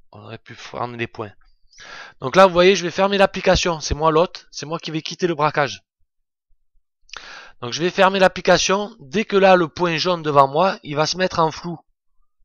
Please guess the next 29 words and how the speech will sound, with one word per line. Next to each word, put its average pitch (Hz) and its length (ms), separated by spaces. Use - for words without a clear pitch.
Paf, 196 240
là, 160 140
je 151 100
quitte. - 420
Vous - 60
voyez, 170 140
il 165 60
se - 140
floute. - 540
Hop, 196 160
vous 135 140
quittez. 175 420
Comme 151 140
ça, 202 180
les 196 100
collègues, 190 320
ils 175 160
auront 160 120
la 170 100
cinématique 175 760
instantanément. 175 800
Ça - 160
évitera 143 400
qu'ils - 160
perdent 147 180
de 151 60
l'argent 147 340
bêtement, 147 600
euh, 117 160